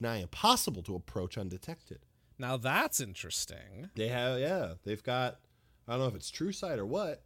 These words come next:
Speaker 1: but we'll find out here in a little bit.
Speaker 2: We'll find out.
Speaker 1: We'll find out here in a little bit. They're dangerous favorites.
Speaker 2: Ooh.
Speaker 1: Considered to be wise birds, they are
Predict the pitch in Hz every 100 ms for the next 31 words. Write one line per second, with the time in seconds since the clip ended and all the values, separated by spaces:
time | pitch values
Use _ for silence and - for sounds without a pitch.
0 | - 135 131 135 143 170 196 214 - -
1 | 110 131 170 226 254 349 320 - - -
2 | 170 302 359 143 208 147 123 226 330 -
3 | 311 294 294 302 302 302 311 320 330 320
4 | 359 320 - _ _ 135 151 165 135 -
5 | 196 294 311 175 101 101 - - 175 277
6 | 208 107 71 - - - _ _ _ _
7 | _ _ _ _ - 123 185 - - -
8 | - - 135 - 220 294 - 113 95 90
9 | 85 110 156 202 107 - - 95 120 180
10 | 104 60 - - - - 135 160 220 208
11 | 131 180